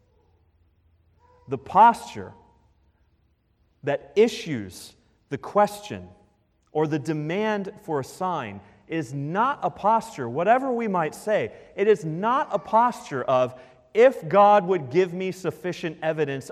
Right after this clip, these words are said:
I would believe." No,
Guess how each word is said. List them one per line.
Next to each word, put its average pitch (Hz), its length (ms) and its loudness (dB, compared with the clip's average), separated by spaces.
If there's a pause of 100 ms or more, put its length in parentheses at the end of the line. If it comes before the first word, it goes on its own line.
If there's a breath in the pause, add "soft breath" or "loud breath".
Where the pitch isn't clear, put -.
I 147 160 2
would 143 220 -4
believe." 135 640 -6 (1000)
No, 165 600 2